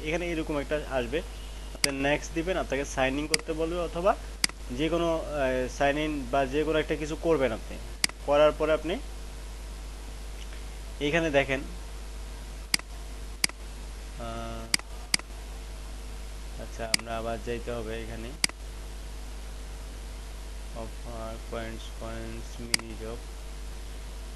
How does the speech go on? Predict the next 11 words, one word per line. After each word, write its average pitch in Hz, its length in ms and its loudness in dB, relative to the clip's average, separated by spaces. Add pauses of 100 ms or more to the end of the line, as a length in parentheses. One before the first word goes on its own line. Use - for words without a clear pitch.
(720)
হ্যাঁ, 113 140 -2
মিনি 143 440 0
জবে 156 320 8
আমরা 139 220 8
আবার 123 200 10
আসলাম, 127 360 4 (1000)
একটু - 240 -4
ওয়েট 113 200 -2
করতে 123 220 -4
হবে। 131 100 -2
হ্যাঁ, 131 200 -4